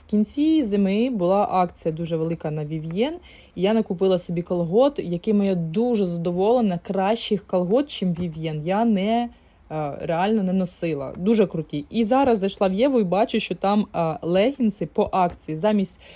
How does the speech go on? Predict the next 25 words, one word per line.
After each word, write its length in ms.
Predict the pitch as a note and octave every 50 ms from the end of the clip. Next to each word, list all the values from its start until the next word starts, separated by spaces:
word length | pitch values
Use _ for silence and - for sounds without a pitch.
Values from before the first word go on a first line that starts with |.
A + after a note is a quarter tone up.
| - - -
а, 140 | - E3 D#3+
вісімсот 460 | E3+ G#3 - - G3 F#3+ - C#4+ D4
гривень 300 | C#4+ B3 G#3+ F3 E3+ E3
вартують 420 | D#3 F3+ G#3 G#3+ - - G3+ E3+
шістсот. 500 | - - - G3+ - - - F#3 D3+ - - - - - - - - - - - - - - - _ _ _ _ - -
Думаю, 320 | G#3+ C#4 D4+ D4+ C4+ B3+
треба 360 | - - D4 F4+ G4 D#4 E4 C#4+
брати. 480 | - C4+ C4 A#3+ G#3+ F3+ F3 - -
Єдине, 280 | G3 G3 G#3 D#4+ E4+ D4+
що 140 | A#3 - A3
попросила, 460 | - G#3 - - G3+ - - G3+ G3
щоб 180 | F#3+ - F#3+ F3+
мені 100 | F#3 F#3
відкрили, 400 | F#3 F3 - - G3 F#3+ F3 E3+
щоб 200 | - - F3+ E3+
я 80 | F3+
подивилась, 440 | F3 F#3+ F3+ F3+ F#3 F3+ F3 F3 -
наскільки 420 | F3+ F3 - - G#3+ G3 F3 -
вони 200 | F3+ F3+ F3+ F3
високі. 520 | E3+ F3 E3+ - - B3+ E4 F4+ F4 - G3
Як 140 | F3+ F3 F3
бачите, 420 | E3+ G3+ G#3+ A3 - - - G3
вони 260 | F#3 F3+ F#3 F#3 F#3
реально 400 | F#3 F#3+ F#3 F3+ F3 E3+ E3 E3+
високі. 720 | E3+ E3+ A#3 B3 - - - G3 E3+ D#3+ D#3+ - - G3+ A#3